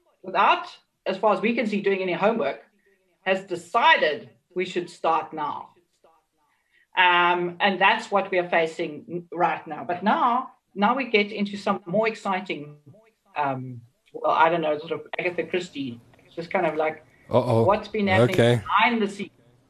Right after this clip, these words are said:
Speaker 1: <laughs>
Speaker 2: Uh, are you, uh, uh, have government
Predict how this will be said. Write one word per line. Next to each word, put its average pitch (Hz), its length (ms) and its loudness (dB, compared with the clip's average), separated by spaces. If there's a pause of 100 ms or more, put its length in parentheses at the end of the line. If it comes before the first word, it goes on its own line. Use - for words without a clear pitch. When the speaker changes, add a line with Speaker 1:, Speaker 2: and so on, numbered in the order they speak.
(460)
Speaker 1:
<laughs> 247 300 -6 (1160)
Speaker 2:
Uh, 170 200 8
are 185 120 8
you, 185 180 8
uh, 180 260 4
uh, 175 120 6 (200)
have 214 340 6
government 190 640 8